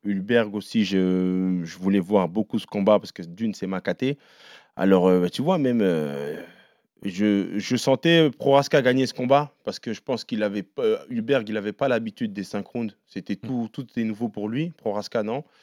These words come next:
Speaker 1: Je sentais Prochaska beaucoup plus près, beaucoup plus serein. Et, euh, du coup, euh, Prochaska, j'ai pas compris.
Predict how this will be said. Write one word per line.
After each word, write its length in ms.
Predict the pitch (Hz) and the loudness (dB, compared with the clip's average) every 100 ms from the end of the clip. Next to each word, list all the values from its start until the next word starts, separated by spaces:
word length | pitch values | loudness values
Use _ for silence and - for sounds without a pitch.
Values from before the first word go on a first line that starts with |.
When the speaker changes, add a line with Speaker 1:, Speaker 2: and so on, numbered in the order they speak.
| - - - _ | -20 -20 -20 _
Speaker 1:
Je 100 | 98 | -6
sentais 300 | - 101 120 | -4 -2 -4
Prochaska 500 | - 107 107 - 117 | 0 0 0 0 0
beaucoup 280 | 120 - 117 | 0 -2 -2
plus 160 | 120 | -2
près, 280 | - 127 123 | 2 4 4
beaucoup 320 | 113 113 113 | 4 -4 -6
plus 220 | - 127 | -6 -4
serein. 440 | 110 - 104 131 180 _ _ _ _ _ _ _ - - - - _ _ | -4 -2 0 0 -4 _ _ _ _ _ _ _ -18 -18 -20 -20 _ _
Et, 200 | 120 110 107 | 6 8 10
euh, 920 | 104 101 101 101 98 101 101 98 95 | 8 8 8 8 6 6 6 4 2
du 280 | 85 - 131 | -2 -4 0
coup, 320 | - 180 214 - _ _ _ _ _ - - | 6 8 8 4 _ _ _ _ _ -8 -6
euh, 20 | 101 95 92 87 - - _ _ - - | -4 -6 -8 -10 -16 -20 _ _ -12 -4
Prochaska, 400 | 110 101 - 110 | -2 -2 -4 -6
j'ai 100 | 101 | -2
pas 140 | 101 | -4
compris. 440 | - 98 104 104 | -2 -4 -4 -6